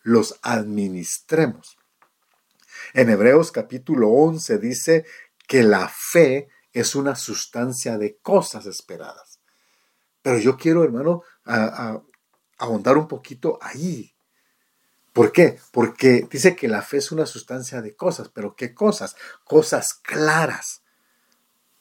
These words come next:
cosas con una visión clara, cosas que se visualizan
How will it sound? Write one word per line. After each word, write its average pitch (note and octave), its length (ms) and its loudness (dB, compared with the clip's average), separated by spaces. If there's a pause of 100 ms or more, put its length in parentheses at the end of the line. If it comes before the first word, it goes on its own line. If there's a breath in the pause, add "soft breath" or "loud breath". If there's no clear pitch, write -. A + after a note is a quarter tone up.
(340)
cosas D#3 360 4
con B2 280 -4
una D3+ 180 0
visión C3 800 -8
clara, C3+ 560 -6 (600)
cosas E3+ 360 -2 (160 loud breath)
que A#2+ 120 -4
se A2 160 -2
visualizan G#2+ 1160 -4